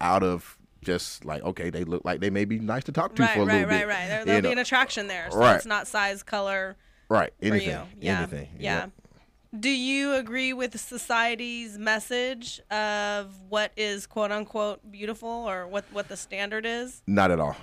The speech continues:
Speaker 1: No,
Speaker 2: Mm-hmm.
Speaker 1: no. I mean, because if I believed in that, what, whatever that B M I scale is or whatnot, I've been overweight since I was <laughs> like twelve years old. <laughs>
Speaker 2: Mm, yeah.
Speaker 1: You know, I mean, just some
Speaker 2: According to the height weight chart. Yeah,
Speaker 1: Yeah, yeah,
Speaker 2: yeah,
Speaker 1: yeah,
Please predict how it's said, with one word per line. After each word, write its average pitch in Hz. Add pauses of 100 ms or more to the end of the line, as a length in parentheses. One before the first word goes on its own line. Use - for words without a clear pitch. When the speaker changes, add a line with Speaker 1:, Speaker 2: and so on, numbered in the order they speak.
Speaker 1:
No, 92
Speaker 2:
Mm-hmm. 78
Speaker 1:
no. 85 (200)
I 87
mean, 92
because 90
if 85
I 110
believed 104
in 85
that, 95 (420)
what, 90
whatever 98
that 90
B 98
M 95
I 95
scale 104
is 101
or 92
whatnot, 101 (560)
I've 110
been 95
overweight 92
since 92
I 95
was 87
<laughs> -
like 92
twelve 107
years 104
old. 95
<laughs> -
Speaker 2:
Mm, -
yeah. 180
Speaker 1:
You 143
know, 120
I 117
mean, 131
just 135
some -
Speaker 2:
According 240
to 240
the 208
height 214
weight 208
chart. 185
Yeah, 135
Speaker 1:
Yeah, 113
yeah, -
Speaker 2:
yeah, -
Speaker 1:
yeah, 98